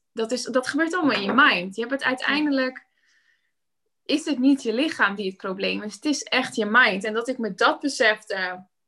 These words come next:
ben ik echt met mijn mind ook bezig gegaan over hoe ik over mijn lichaam denk, hoe ik vertrouw op mijn lichaam, hoe, ja, hoe ik daarmee samenwerk in plaats van dat ik alleen maar aan het tegenwerken was. En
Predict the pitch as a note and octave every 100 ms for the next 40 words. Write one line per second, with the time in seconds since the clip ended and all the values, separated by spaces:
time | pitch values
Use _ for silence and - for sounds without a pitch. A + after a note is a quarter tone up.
0 | _ _ _ _ - - A3 A3+ A3+ A3
1 | G#3+ - G3+ G3 A3 A3 G3+ G#3 C4 -
2 | - A3 - - F#3+ G3 G3 G3+ G#3 F#3+
3 | F#3+ G3 G3+ A#3 A#3 A3+ A#3+ B3 A#3+ G3+
4 | G3 A3 - A3+ A3 A3+ A3 G#3+ A3 A3+
5 | A3 G#3 G#3 G#3 G3 G3 G3 G3 - _
6 | _ _ _ _ _ _ _ A#3+ G3 -
7 | - A3 A3 A3 G#3+ G#3 G#3+ A#3 A3+ C4
8 | A3 A#3+ C4 A#3 A3+ G#3+ G#3 F#3 F#3 F#3
9 | - - G3+ F#3+ F#3 F#3 F#3 F#3 G3+ F#3
10 | A#3 C4 B3+ A#3+ A#3+ B3 A3 A#3 F#4+ -
11 | - - _ _ _ G#3 G#3+ G#3+ G#3+ G#3+
12 | G#3+ G#3 G3